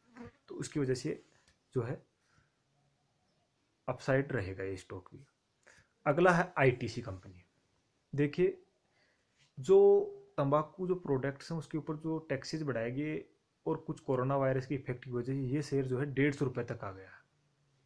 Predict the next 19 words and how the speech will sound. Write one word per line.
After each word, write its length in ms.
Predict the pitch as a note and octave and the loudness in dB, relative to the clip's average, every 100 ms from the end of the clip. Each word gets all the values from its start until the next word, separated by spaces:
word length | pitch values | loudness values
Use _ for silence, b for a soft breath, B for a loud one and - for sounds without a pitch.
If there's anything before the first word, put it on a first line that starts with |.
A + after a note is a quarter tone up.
| _ _ _ _ _ _ _ b b b b _ C3+ | _ _ _ _ _ _ _ b b b b _ 4
आपको 800 | C#3 D#3+ E3+ - _ _ - F#3 | 6 8 4 -4 _ _ 2 4
अगर 240 | D#3 D3+ | 4 2
ये 120 | C#3+ | 0
शेयर 220 | C3+ C3+ | -2 -4
डेढ़ 280 | C3+ B2 B2+ | -2 -2 -2
सौ 120 | B2+ | -4
से 240 | C3 D3 C#3+ | -8 -4 -4
वन 200 | B2+ C3+ | -4 -6
सेवेंटी 380 | C3 A#2+ A2+ B2+ | -4 -8 -8 -10
फ़ाइव 260 | A#2 A2+ | -8 -10
के 60 | A#2+ | -10
बीच 260 | A2+ G#2+ A2+ | -10 -10 -10
में 180 | A2+ A2+ | -12 -10
अगर 160 | G#2+ | -10
आप 200 | G#2+ G#2 - | -10 -10 -14
इसको 160 | - | -16
बाय 260 | G#2 G#2+ A#2 | -10 -8 -8
करते 340 | A#2+ A#2+ - | -8 -10 -8
हैं, 160 | C3 | -10